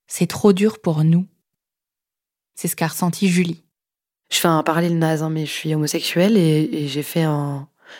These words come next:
Speaker 2: j'ai pas vraiment fait de coming out, euh, genre, ouais, je suis Gwyn, machin, tout ça et tout.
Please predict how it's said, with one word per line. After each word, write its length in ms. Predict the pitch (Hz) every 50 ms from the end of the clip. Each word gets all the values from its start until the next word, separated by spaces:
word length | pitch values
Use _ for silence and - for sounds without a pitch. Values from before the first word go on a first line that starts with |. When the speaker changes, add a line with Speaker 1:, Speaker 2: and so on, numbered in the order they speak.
| - - - _
Speaker 2:
j'ai 120 | - 156
pas 180 | - 165 170 175
vraiment 280 | 160 135 156 160 165
fait 160 | 156 - 175
de 80 | 170 -
coming 340 | - - 156 151 151 147 151
out, 240 | 151 160 160 156 -
euh, 100 | 147 147
genre, 240 | 139 143 147 143 143
ouais, 180 | 143 151 151
je 60 | 147 -
suis 160 | - - 139
Gwyn, 220 | 139 143 143 143
machin, 220 | 143 139 139 - -
tout 100 | 135 135
ça 120 | - 165
et 60 | -
tout. 200 | - 156 175 -